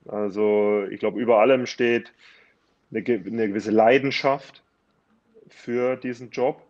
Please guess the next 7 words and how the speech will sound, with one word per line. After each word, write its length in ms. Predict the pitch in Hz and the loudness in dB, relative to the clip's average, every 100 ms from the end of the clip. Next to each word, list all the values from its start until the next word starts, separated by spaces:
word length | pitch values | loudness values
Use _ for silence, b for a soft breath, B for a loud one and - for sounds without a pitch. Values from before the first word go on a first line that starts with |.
| _ _ _ _ _ - | _ _ _ _ _ -16
ja, 340 | 104 131 131 _ - | -12 -10 -12 _ -14
äh, 480 | 107 107 104 104 | -10 -8 -8 -12
einen 120 | - - | -16 -14
extrem 520 | 107 - 107 120 117 | -14 -10 -4 -4 -2
hohen 340 | 117 113 107 _ b b b _ _ _ _ | -2 -2 -4 _ b b b _ _ _ _
Fleiß, 800 | - 113 104 117 151 156 - _ _ - | -12 -2 0 2 0 -4 -20 _ _ -12
Akribie. 760 | 107 - 117 107 131 151 147 | -12 -10 -10 -2 0 0 -2